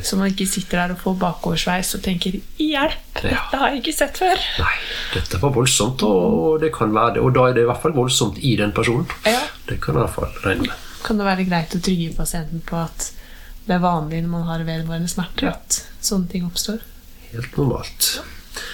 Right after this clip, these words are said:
Speaker 2: Så spør jeg også, «Hvor bra tror du at du kan bli?» Ehm, og det er jo et spørsmål som er så interessant, og da sier alle sammen, «Nei, håper jo jeg kan bli helt frisk», og da sier jeg, «Men hva tror du?»
Speaker 1: Tror du? Hva
Speaker 2: Da må
Speaker 1: tror
Speaker 2: vi
Speaker 1: du?
Speaker 2: liksom skille litt mellom, eh,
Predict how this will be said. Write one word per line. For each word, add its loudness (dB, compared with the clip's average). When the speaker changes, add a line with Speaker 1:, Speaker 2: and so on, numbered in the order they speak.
Speaker 2:
Så 4
spør 4
jeg 8
også, 2
«Hvor 6
bra 4
tror 2
du 6
at 4
du -6
kan 2
bli?» 2
Ehm, 4
og 2
det 4
er 2
jo 6
et 2
spørsmål 2
som 4
er 4
så 4
interessant, 2
og 4
da 6
sier 4
alle 6
sammen, 4
«Nei, 6
håper 2
jo 2
jeg 2
kan 2
bli 2
helt 2
frisk», 2
og 2
da 2
sier 2
jeg, -4
«Men 2
hva 2
tror 0
du?» 2
Speaker 1:
Tror 0
du? -2
Hva 2
Speaker 2:
Da 4
må 4
Speaker 1:
tror 4
Speaker 2:
vi 4
Speaker 1:
du? 4
Speaker 2:
liksom 4
skille 2
litt 0
mellom, 2
eh, 0